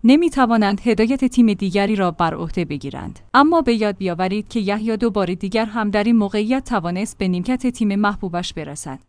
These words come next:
یک بار در لیگ دوازدهم زمانی که سرمربی سبا بود و بار دیگر لیگ نوزدهم هنگامی که هدایت پدیده را بر عهده داشت و سرانجام موفق شد رضایت مدیران باشگاه برای جدایی خود را بگیرد.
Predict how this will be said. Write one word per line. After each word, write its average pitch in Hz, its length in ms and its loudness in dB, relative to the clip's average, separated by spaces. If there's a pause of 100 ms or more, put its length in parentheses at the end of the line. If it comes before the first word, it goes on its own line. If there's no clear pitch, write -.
یک 247 220 4
بار 311 180 6
در 247 200 6
لیگ 214 320 2
دوازدهم 208 640 4
زمانی 247 420 6
که 254 140 2
سرمربی 220 600 2
سبا 170 380 0
بود 170 240 -6 (240)
و 214 80 8
بار 220 260 4
دیگر 202 340 2
لیگ 190 240 2
نوزدهم 214 680 4
هنگامی 214 460 6
که 247 140 0
هدایت 208 520 2
پدیده 226 440 0
را 233 160 4
بر 190 220 2
عهده 170 320 -4
داشت 156 340 -6 (120)
و 190 80 4
سرانجام 190 540 0
موفق 170 480 -2
شد - 320 0
رضایت 233 480 2
مدیران 196 480 2
باشگاه 240 540 0
برای 247 320 4
جدایی 202 460 2
خود 196 280 -4
را 170 200 0
بگیرد. 139 520 -8